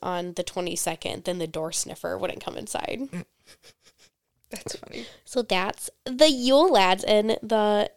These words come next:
Speaker 1: thirteen days of Christmas.
Speaker 2: Very nice. I wanna look up how to pronounce this next one. I'm gonna say it very white and say Perkta. Okay, so my next one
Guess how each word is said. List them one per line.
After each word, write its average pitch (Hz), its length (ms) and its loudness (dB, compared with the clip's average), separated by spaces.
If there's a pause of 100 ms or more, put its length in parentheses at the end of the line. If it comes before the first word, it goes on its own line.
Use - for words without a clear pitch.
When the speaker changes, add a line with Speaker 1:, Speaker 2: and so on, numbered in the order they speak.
(460)
Speaker 1:
thirteen 240 340 -2
days 196 260 -4
of 269 120 -14
Christmas. - 560 -8 (2250)
Speaker 2:
Very 214 340 -10
nice. 196 880 -14 (260)
I 196 80 -14
wanna 202 260 -12
look 202 200 -14
up 185 120 -14
how 190 100 -14
to - 80 -12
pronounce - 320 -18
this - 200 -20
next - 260 -16
one. 196 260 -16 (580)
I'm - 1400 -20
gonna 208 180 -8
say 180 260 -4
it 170 80 -8
very 175 260 -6
white 170 260 -10
and - 100 -16
say 175 180 -8
Perkta. - 580 -14 (1000)
Okay, - 280 -12 (280)
so - 240 -14
my 202 160 -6
next 240 260 -10
one 254 240 -6